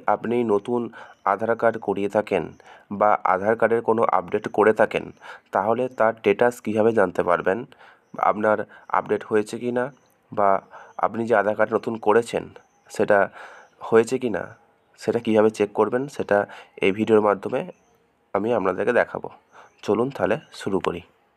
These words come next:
আপনার আধারের স্ট্যাটাস জানার জন্য প্রথমে আপনার ফোন থেকে Google-টা ওপেন করে নেবেন, তারপর সার্চ বোতামে গিয়ে লিখবেন "আধার স্ট্যাটাস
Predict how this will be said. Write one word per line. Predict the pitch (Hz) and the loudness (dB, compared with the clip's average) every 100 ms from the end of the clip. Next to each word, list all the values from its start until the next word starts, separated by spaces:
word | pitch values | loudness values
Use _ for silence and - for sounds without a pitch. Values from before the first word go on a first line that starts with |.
| _ _ _ - - - - - - - _ _ | _ _ _ -20 -20 -20 -20 -20 -20 -20 _ _
আপনার | 117 117 139 147 151 | -2 0 2 2 4
আধারের | 104 101 123 131 | 2 2 2 -2
স্ট্যাটাস | 139 107 120 131 - - | 2 4 4 0 -4 -6
জানার | 107 104 120 | -2 -2 -2
জন্য | 117 92 90 113 | 0 2 2 0
প্রথমে | 120 113 127 139 | 2 2 4 4
আপনার | 113 107 - 123 | 2 0 0 0
ফোন | 120 110 110 | 2 0 0
থেকে | 113 107 101 120 - _ - | -2 -2 0 -2 -2 _ 0
Google-টা | 104 110 117 131 - | 4 4 4 2 2
ওপেন | 101 110 | 4 2
করে | 107 107 | 4 2
নেবেন, | 90 85 107 175 - - - | 4 2 0 -4 -12 -16 -8
তারপর | - 95 110 110 | -2 0 2 2
সার্চ | - 117 - | 2 -2 0
বোতামে | 131 131 135 131 | 0 2 2 0
গিয়ে | 123 123 | -2 -2
লিখবেন | 110 98 87 104 165 _ _ _ _ _ _ _ _ _ _ _ _ _ _ _ _ _ _ | -2 -2 -4 -4 -10 _ _ _ _ _ _ _ _ _ _ _ _ _ _ _ _ _ _
"আধার | 107 113 127 135 | 0 2 0 0
স্ট্যাটাস | 160 - - 110 - 123 | -2 -16 2 2 4 2